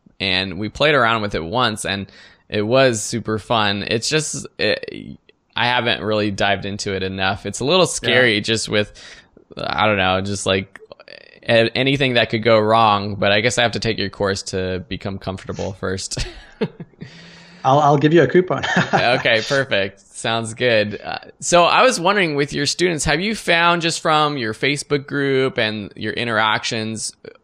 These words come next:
Speaker 1: who are these people? Are they just casual learners? Are they people who are wanting to make money with their drone videography, like, for real estate videography or something like that? Um, do you know,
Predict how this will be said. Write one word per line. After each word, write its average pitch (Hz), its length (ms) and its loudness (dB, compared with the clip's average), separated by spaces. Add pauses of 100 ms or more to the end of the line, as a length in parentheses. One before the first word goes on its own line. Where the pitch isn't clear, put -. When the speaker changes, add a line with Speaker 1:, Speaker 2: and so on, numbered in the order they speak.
(140)
Speaker 1:
who 202 160 2
are 233 140 6
these 160 180 0
people? 156 280 -2
Are 107 200 4
they 113 480 2 (180)
just 170 300 -2
casual 123 640 0
learners? 165 500 0
Are 123 120 0
they 110 120 0
people 139 340 -2
who 135 160 0
are 107 260 4
wanting 110 460 0
to 101 280 0 (640)
make 120 340 0
money 143 560 0
with 143 300 -2
their 131 600 2 (380)
drone 139 320 0
videography, 131 640 2
like, 101 240 2
for 98 580 -2
real 135 260 4
estate 131 340 0
videography 127 680 2
or 120 60 -2
something 120 340 -4
like 120 220 -2
that? 123 440 2
Um, 92 360 -6 (260)
do - 140 -6
you 131 60 -2
know, 120 480 0